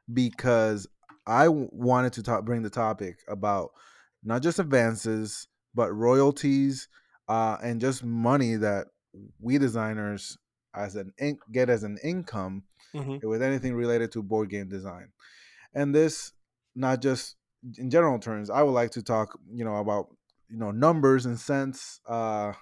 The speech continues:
Speaker 1: as an engineer. That's my bread and butter.
Speaker 2: Mm-hmm.
Speaker 1: Um, so, uh, I, on my side, I have, like, my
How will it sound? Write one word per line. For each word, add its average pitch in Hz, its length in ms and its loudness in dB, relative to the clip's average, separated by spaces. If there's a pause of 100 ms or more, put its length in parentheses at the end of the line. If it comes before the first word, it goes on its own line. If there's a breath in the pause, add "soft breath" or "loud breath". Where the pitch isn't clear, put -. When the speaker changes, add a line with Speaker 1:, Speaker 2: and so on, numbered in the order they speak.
(100)
Speaker 1:
as 107 140 -8
an 110 100 -4
engineer. 113 520 -2
That's 117 340 -2 (380)
my 113 160 -6
bread 117 180 0
and 113 140 -6
butter. 123 320 -2 (440 soft breath)
Speaker 2:
Mm-hmm. 143 300 -10
Speaker 1:
Um, 113 460 -4 (340 soft breath)
so, 123 320 2
uh, 120 160 4
I, 120 200 4 (160)
on 117 100 -2
my 131 180 2
side, 113 380 0
I 110 240 -2
have, 113 240 -2
like, 107 340 -6
my 98 280 -10